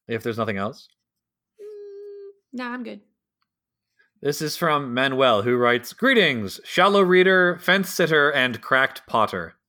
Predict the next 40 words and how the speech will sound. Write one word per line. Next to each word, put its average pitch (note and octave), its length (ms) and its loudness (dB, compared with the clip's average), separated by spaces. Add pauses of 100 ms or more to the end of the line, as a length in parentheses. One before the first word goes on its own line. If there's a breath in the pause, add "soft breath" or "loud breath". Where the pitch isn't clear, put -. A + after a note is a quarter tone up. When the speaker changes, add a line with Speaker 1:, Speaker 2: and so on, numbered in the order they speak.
Speaker 1:
I A#3+ 120 4
have C4 300 4
a D3+ 120 0
pet G3+ 260 2
hypothesis C3+ 720 0
that C#3 120 0
I C3 100 4
hesitate A3+ 520 2
to D3 60 -4
bring B2+ 260 0
up G#2 240 0
as B2+ 180 0
it D3 140 -6
may E3+ 220 2
play C3+ 260 2
into A#2 180 -2
the A2 80 -4
spiderwebbed C#3+ 720 2
crockery B2+ 500 2
of G#2 140 -2
Nick's A#2 320 -2
time F3 420 -2
loop. F2 220 -8 (440)
Speaker 2:
Uh-oh. E3+ 380 -10
Speaker 1:
I A#3 140 4
think B2 320 -2
there C#3 160 0
is C3 100 0
a C3+ 100 2 (200)
better A#3+ 260 4
than G#3+ 140 4
average D#3+ 540 0
chance B2+ 460 -2
that B2+ 300 -2
Mating E3 320 0
Habits E3 360 0
of C3 60 -8
the B2+ 80 -4
Common C3 340 0
Dracus A2+ 560 -2